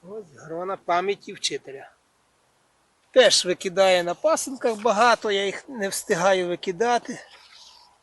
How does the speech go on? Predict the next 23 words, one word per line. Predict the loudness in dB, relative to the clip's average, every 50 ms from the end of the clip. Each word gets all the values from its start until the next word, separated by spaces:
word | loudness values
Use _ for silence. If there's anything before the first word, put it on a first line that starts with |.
| _ _ _ _ _ _ _ _ _ _ _ _ -20 -20 -20 -20 _
Не | -8 -8 -6 -4
завжди | -2 -2 -2 -2 -2 -4 -4
бачу | -2 0 0 0 0 0 -2 -6 -6
їх, | -6 -6 -4
що | -4 -4 -4 -6
вони | -6 -6 -6 -4
є. | -4 -4 -6 -6 -10 _ _ _ _ _ _ _ _ _ _ _ _ _ _
Тягнуть | -2 0 2 2 0 -2 -8 -12 -12
тільки, | _ -14 -12 -12 -12 -14 _ _ _ _ _ _ _ _ _ _ _ _ _ _ -20 -20 _ _ _ _ _ _ _ _ _ _ _ -18
відтягують | -18 -18 -18 _ -2 0 2 2 0 0 -4 -8 -8 _
термін | -2 0 0 -2 -4 -10 -14 -16 _ _ _
дозрівання, | -16 -14 -14 -12 -10 -10 -8 -6 -6 -6 -6 -6 -6 -8 -10 -12 _ _ _ _ _ _ -12
пізніше | -12 -10 -8 -6 -6 -6 -6 -6 -6 -6
робиться | -6 -8 -8 -10 -12 -14 -10 -10 -8
він. | -8 -10 -12 _ _ _ _ _ _ _ _ _ _ _ -20 _ _ _ _ _ _ _ _ _ _ _ -20
Бачите, | -18 -18 -16 -14 -16 -16 -16 -18 -20 -20 _ _
ось | -14 -14 -14 -14 -16
так | -14 -10 -10 -10 -10 -10 -14
з | -14 -14 -14 -16 -16 -6
цього | -4 -2 0 0 0 -2 -4
боку | -4 -6 -8 -8 -6 -8 -8
виглядає | -8 -8 -8 -10 -10 -6 -4 -2 -2 -2 -2
кущ. | -4 -6 -6 -6 -4 -4 -4 -6 -8 -10